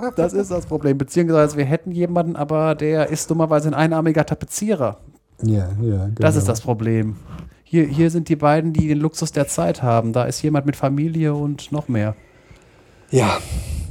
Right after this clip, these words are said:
Speaker 2: So. Ich glaube, wir haben alles untergebracht. Es war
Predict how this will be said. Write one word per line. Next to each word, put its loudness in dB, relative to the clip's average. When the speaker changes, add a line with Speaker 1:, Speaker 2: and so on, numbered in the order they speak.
Speaker 2:
So. 2
Ich -2
glaube, 4
wir 2
haben 2
alles 0
untergebracht. -2
Es -6
war 4